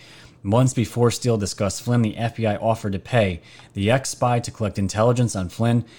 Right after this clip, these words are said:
and other Trump associates who were the targets of a counterintelligence investigation. An F B I source provided information about Flynn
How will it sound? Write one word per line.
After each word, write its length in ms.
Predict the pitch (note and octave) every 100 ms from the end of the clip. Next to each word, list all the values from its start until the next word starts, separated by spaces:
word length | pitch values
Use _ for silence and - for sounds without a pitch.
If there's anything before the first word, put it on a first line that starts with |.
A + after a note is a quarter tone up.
| -
and 140 | G2 -
other 240 | A#2+ C3+
Trump 360 | B2+ - B2+ G#2+
associates 560 | G#2 A#2+ A2+ - F#2 -
who 80 |
were 80 | G2
the 80 | F2+
targets 400 | - G#2+ G#2+ G#2
of 120 | F2
a 120 | E2+
counterintelligence 1000 | E2+ - G#2+ A2+ G2+ F#2+ G2 F#2+ F2+ E2
investigation. 800 | G2 F#2+ F2+ F#2 F2+ F#2 - D#2+ - - - - -
An 100 | G#2+
F 200 | B2 B2+
B 120 | - B2
I 100 | A#2
source 320 | - A#2 G#2+
provided 440 | A2 G2 A2 G#2+
information 580 | - A2+ G#2+ A2 A#2 G2+
about 240 | F#2 E2
Flynn 340 | - B2+ A2